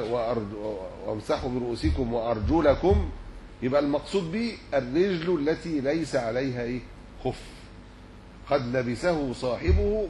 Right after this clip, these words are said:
كامل الطهارة، يجب ان يمس القدمين الماء. يبقى ده خطاب لنوع من الناس اللي هو التخصيص، يبقى يخصص هذا بمن وجب عليه غسل الرجلين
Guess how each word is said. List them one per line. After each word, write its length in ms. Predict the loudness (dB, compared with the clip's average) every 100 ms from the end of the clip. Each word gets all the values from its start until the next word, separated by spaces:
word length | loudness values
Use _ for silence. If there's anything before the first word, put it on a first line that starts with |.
| 2
كامل 300 | 2 2 -4
الطهارة، 500 | -6 -8 -8 -10 -12 -16 -18 -18 -6
يجب 440 | 2 2 4 0 2
ان 180 | 2
يمس 420 | 2 0 -2 -2 -4
القدمين 600 | -4 -4 -2 -2 -4 -8
الماء. 200 | -10 -12 -12 -18 -20 -18 -6
يبقى 160 | -2
ده 80 | -2
خطاب 440 | -2 0 2 2 2
لنوع 460 | 2 4 4 4
من 160 | 0 -2
الناس 220 | -2 -4
اللي 100 | -2
هو 60 | -2
التخصيص، 680 | -4 -12 -8 -8 -8 -10 -16 -16 -18 -20 -20 -20 -14
يبقى 240 | -12 -6
يخصص 720 | -6 0 -2 -2 -6 -6 -4 0
هذا 480 | 2 2 2 0
بمن 540 | 2 4 4 4 -4 -10 -14 -16 -18 -18 -18 -18 -14 -2
وجب 360 | 2 4 4
عليه 360 | 4 4 2 0
غسل 280 | -2 -2 -2
الرجلين 520 | 0 2 2 0 -2